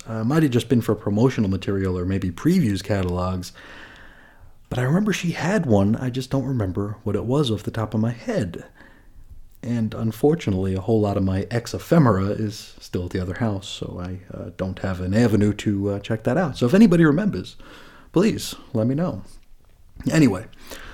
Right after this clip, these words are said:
Cecilia has the zombie wrapped up in one of her force fields to keep it from catching her off guard. You know, like what happened with the Russian nesters a few issues back that wound up actually killing Cecilia and, uh,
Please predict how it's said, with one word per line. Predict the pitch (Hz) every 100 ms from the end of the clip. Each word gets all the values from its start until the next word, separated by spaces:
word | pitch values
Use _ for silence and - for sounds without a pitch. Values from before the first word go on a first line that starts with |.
| -
Cecilia | - 123 202 214 139
has | 147 170 165
the | 123
zombie | 139 151 131 110
wrapped | 127 156 -
up | 127 127
in |
one | 110 117
of | 123
her | 131
force | 120 - 175 170
fields | - 101 92 92 -
to | 113 101
keep | - 147
it | 131
from | - 113 104
catching | 107 - 151 - 143
her | 135 123
off | - 120 - -
guard. | 180 208 107 90 - - - - - - - - _
You | - 113
know, | 92
like | 95 104
what | 98
happened | 117 101 104
with | 104
the | 104
Russian | 107 110 113 107
nesters | 160 175 - 101
a | 98
few | 110 98
issues | 92 107 95
back | 101 107
that | 104 107
wound | 104 101
up | 101
actually | 101 95 - 92 98 - -
killing | - 247 117 92
Cecilia | 101 - 95 92 95 101 -
and, | 104 101 98
uh, | 101